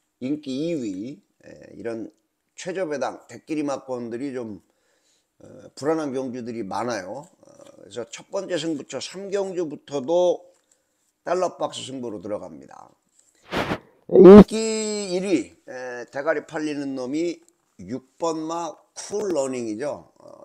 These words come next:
이게 십일 번이 아니라 육 번인데, 음, 육 번 마 쿨러닝. 자, 이게 직전 경주에는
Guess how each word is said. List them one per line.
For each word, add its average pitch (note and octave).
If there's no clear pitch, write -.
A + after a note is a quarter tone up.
이게 -
십일 -
번이 C3
아니라 A2
육 G2+
번인데, G#2
음, -
육 -
번 C#3
마 C#3+
쿨러닝. D3
자, C3
이게 C#3
직전 G#3+
경주에는 D3